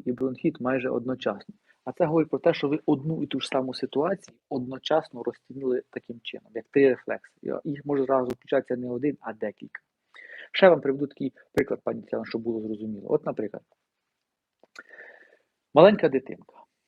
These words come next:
їй два з половиною рочки. І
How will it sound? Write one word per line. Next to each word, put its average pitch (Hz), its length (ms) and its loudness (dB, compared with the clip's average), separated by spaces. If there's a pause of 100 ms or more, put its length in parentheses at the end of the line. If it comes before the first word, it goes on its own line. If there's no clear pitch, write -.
(100)
їй 175 160 0
два 151 180 2
з 151 60 -8
половиною 120 540 -8
рочки. - 380 -14 (1900)
І 254 280 4